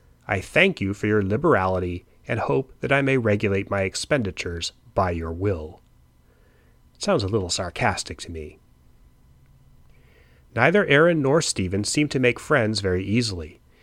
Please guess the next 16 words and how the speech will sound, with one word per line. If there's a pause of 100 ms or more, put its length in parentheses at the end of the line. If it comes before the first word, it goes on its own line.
(180)
In
fact,
in
Stephen's
letters,
there's
a
long
exchange
about
how
he
can't
find
a
chum,